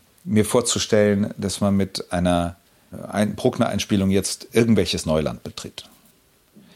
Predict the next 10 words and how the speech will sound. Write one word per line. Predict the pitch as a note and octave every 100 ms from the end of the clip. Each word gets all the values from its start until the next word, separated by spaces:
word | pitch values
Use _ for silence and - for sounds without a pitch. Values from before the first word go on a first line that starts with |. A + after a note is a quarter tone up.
| - _ _ _ _
Irgendwo | D#3 E3 C#3 B2
gibt's | G2+ A2+ -
dann | A2
bestimmt | G#2 - B2 -
noch | -
die | G2
schnellere | - G#2 G#2+ G2+ G2+ - - - _ _ _ -
oder | A#2 A2+
die | G#2
langsamere | G2 E2+ F#2 F2 F2+ F#2